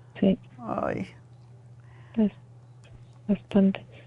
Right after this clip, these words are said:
Speaker 2: Qué pena, si
Speaker 1: Pero
Speaker 2: le pudiéramos
Speaker 1: lo
Speaker 2: dar
Speaker 1: que
Speaker 2: el
Speaker 1: más me preocupa
Speaker 2: cartílago.
Speaker 1: es que ella suda mucho, ella suda mucho y siente mucha calor, pero como está en la etapa de que entró en la menopausia, ¿verdad?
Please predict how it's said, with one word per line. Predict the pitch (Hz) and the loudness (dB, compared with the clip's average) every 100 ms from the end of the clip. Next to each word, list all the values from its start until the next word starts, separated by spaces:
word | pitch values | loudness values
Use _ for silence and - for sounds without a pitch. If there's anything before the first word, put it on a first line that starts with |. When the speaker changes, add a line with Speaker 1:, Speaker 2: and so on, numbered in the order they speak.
| - - - - - - - - | -20 -20 -20 -20 -20 -20 -16 -2
Speaker 2:
Qué | 226 220 | 0 2
pena, | 208 196 196 202 | 4 4 4 2
si | - | 8
Speaker 1:
Pero | 208 220 | 10 12
Speaker 2:
le | 220 | 12
pudiéramos | 214 220 254 254 | 12 12 10 10
Speaker 1:
lo | |
Speaker 2:
dar | 233 233 | 12 12
Speaker 1:
que | |
Speaker 2:
el | 233 | 12
Speaker 1:
más | 240 | 12
me | 233 220 | 10 10
preocupa | 233 226 233 247 | 6 8 8 10
Speaker 2:
cartílago. | 254 269 277 | 10 8 6
Speaker 1:
es | |
que | - | 8
ella | 233 233 - - | 10 10 8 6
suda | 226 220 | 8 10
mucho, | 202 226 233 - 185 185 190 | 10 6 4 2 2 2 4
ella | 202 214 214 | 6 6 6
suda | 220 226 | 6 8
mucho | 220 220 226 233 | 8 6 6 6
y | 214 | 6
siente | 208 202 202 202 | 6 4 4 6
mucha | 190 202 202 - 202 | 8 6 6 -2 -4
calor, | - 196 196 202 220 - - - | 0 6 8 6 4 -4 -20 0
pero | - 202 | 6 6
como | - 196 | 8 6
está | 196 - 208 | 6 8 8
en | 220 | 10
la | |
etapa | 233 - 220 226 226 | 8 4 4 8 8
de | 208 | 8
que | - 185 | 6 4
entró | 185 | 6
en | 190 | 8
la | 196 | 8
menopausia, | 202 185 185 190 196 - 220 | 6 4 4 2 2 4 6
¿verdad? | 196 208 | 6 4